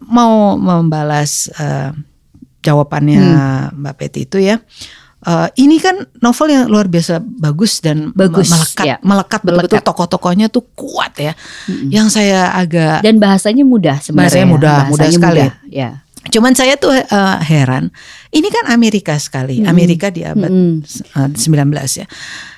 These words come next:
Speaker 1: Kenapa ya kita di negara, di pojok negara lain, termasuk Indonesia tuh tetap merasa relate, iya
Speaker 2: Iya,
Speaker 1: kan?
Speaker 2: iya,
Speaker 1: Dan
Speaker 2: itu, itu saya pikirkan sekarang tuh.
Speaker 1: Eh,
Speaker 2: Kenapa?
Speaker 1: apa? Kalau jawabannya Mbak Peti apa?
Speaker 2: Eh, mungkin karena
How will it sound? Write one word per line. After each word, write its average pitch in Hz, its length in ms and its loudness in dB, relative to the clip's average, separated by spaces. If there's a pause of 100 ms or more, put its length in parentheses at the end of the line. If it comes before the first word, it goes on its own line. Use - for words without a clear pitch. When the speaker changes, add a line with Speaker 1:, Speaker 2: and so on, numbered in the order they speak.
(120)
Speaker 1:
Kenapa 339 400 -2
ya 370 180 2
kita 302 380 -2
di 214 240 4
negara, 143 560 2
di 139 80 -8
pojok 156 320 -4
negara 156 320 -2
lain, 196 80 0
termasuk 302 480 -2
Indonesia 226 560 -2
tuh 466 160 -6
tetap 233 160 -4
merasa 208 340 -2
relate, 226 460 -2 (100)
iya 277 220 2
Speaker 2:
Iya, 226 80 2
Speaker 1:
kan? 170 240 2
Speaker 2:
iya, - 140 2 (100)
Speaker 1:
Dan 233 160 4
Speaker 2:
itu, 269 240 2
itu 190 160 0
saya 233 160 0
pikirkan 175 400 0
sekarang 143 400 -2
tuh. 131 160 -6
Speaker 1:
Eh, 208 240 2
Speaker 2:
Kenapa? 175 400 2
Speaker 1:
apa? - 80 -4
Kalau 226 180 4
jawabannya 214 720 0
Mbak 196 160 -4
Peti 214 180 -8
apa? 185 220 -10 (800)
Speaker 2:
Eh, 180 480 4 (280)
mungkin 254 580 4 (320)
karena 202 720 2